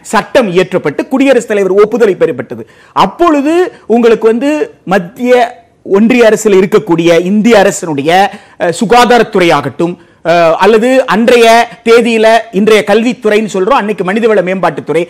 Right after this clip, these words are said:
அவங்க ரெண்டு பேருமே இது எந்த வகையில வந்து ஒரு மாநிலத்திற்காக போடப்படுற சட்டம் இந்திய அளவுல எந்த பாதிப்பு ஏற்படுத்த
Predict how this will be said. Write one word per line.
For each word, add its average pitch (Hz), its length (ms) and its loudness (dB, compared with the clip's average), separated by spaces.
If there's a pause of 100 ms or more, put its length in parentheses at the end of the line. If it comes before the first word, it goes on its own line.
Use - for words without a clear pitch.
(160)
அவங்க 214 200 0
ரெண்டு 254 300 0
பேருமே 262 300 0
இது 214 140 -4
எந்த 254 340 2
வகையில 262 360 2
வந்து 208 640 0
ஒரு 208 180 2
மாநிலத்திற்காக 240 880 0
போடப்படுற 202 380 -2
சட்டம் 208 500 -4 (140)
இந்திய 247 340 2
அளவுல 233 240 4
எந்த 202 240 -2
பாதிப்பு 202 380 -2
ஏற்படுத்த 185 360 -4